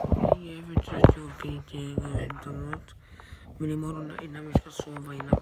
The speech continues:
vloggen ska sluta, då gör vi det. Godnatt. Hej. Nu är klockan halv tio, då har vi vaknat. Vilket, det var jätteskönt att sova.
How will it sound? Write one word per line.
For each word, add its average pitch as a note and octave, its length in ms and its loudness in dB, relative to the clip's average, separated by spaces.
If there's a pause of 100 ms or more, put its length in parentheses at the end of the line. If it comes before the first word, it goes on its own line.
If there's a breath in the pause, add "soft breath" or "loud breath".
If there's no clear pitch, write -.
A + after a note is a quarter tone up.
vloggen C#3+ 300 -12
ska - 160 -16
sluta, C#3+ 380 -12
då C#3 100 -12
gör C3 300 -8
vi A#2+ 60 -18
det. - 680 -20
Godnatt. - 380 -4 (120)
Hej. - 500 -4
Nu - 500 0
är - 140 -6
klockan - 600 6 (760 loud breath)
halv D#3 580 -6 (480)
tio, F3 460 -10
då F3 100 -14
har E3+ 180 -16
vi E2+ 60 -14
vaknat. - 1080 -14 (880 loud breath)
Vilket, - 420 -16 (200)
det G#3 60 -16
var G3+ 80 -14
jätteskönt G#3+ 680 -14
att G#3 120 -16
sova. - 400 -10